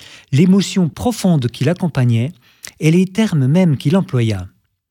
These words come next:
Il dit entre autres paroles : « Ô Dieu tout-puissant et éternel, tu as domination partout, et toutes choses servent les desseins de ta volonté.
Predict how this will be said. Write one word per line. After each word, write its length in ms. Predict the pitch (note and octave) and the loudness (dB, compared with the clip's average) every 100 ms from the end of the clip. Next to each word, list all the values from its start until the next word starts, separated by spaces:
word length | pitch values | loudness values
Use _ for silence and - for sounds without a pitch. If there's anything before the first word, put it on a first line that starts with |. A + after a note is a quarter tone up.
| _ - _ _ - | _ -20 _ _ -2
Il 180 | F3+ F3+ | 0 2
dit 180 | B3+ A#3 | 2 2
entre 300 | D3 - G#3+ | -2 0 -2
autres 220 | F#3+ B2 | -2 -2
paroles : « 560 | B2 G#2+ G#2+ G2 G2 - _ _ - _ _ _ | -2 -2 -2 -4 -8 -14 _ _ -20 _ _ _
Ô 160 | A3 A3 | 0 2
Dieu 240 | D#3+ G3 | 4 2
tout-puissant 680 | F3 E3 - D3+ - F3 E3 - | 2 -4 -4 -4 -2 -2 -2 0
et 180 | C3+ C3 | 2 2
éternel, 680 | C3+ A#2+ B2 A2 G#2 G#2+ _ _ _ _ | 0 -2 0 -2 -4 -10 _ _ _ _
tu 160 | F#3 | -2
as 80 | A3 | 0
domination 680 | F3+ F3+ F#3 E3+ D#3 - F#3 | 2 2 2 2 -2 -4 -2
partout, 460 | F3 - - C#3 A2 - _ _ _ _ D3 | -2 -6 -4 -6 -6 -14 _ _ _ _ -2
et 100 | C#3+ | -2
toutes 320 | - C4 - | 0 -6 -4
choses 400 | A3+ A3 E3+ C3+ | 0 0 0 -2
servent 380 | - F#3 D#3 C3 | -2 -2 0 0
les 140 | B2+ | 0
desseins 360 | A#2+ D3 E3+ D#3 | 0 0 0 0
de 80 | |
ta 160 | B2+ C3 | 0 0
volonté. 640 | B2 A#2 A2 A2+ G2+ G2+ | 0 0 -2 -4 -8 -10